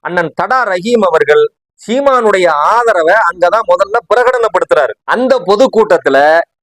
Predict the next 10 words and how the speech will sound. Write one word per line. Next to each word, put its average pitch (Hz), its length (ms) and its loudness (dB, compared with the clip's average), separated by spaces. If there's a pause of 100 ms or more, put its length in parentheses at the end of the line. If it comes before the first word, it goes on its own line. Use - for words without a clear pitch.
என் 220 240 2 (120)
சமுதாயத்தை 247 800 2 (140)
அங்கீகாரப்படுத்துற 220 920 -2 (120)
ஒருத்தனை 165 440 0 (500)
என் 175 220 0 (140)
தலையில 254 360 2 (120)
சுமக்காம 175 480 -2 (600)
கால்ல 269 400 0 (100)
போட்டு 226 200 2 (120)
மிதிக்க 269 340 0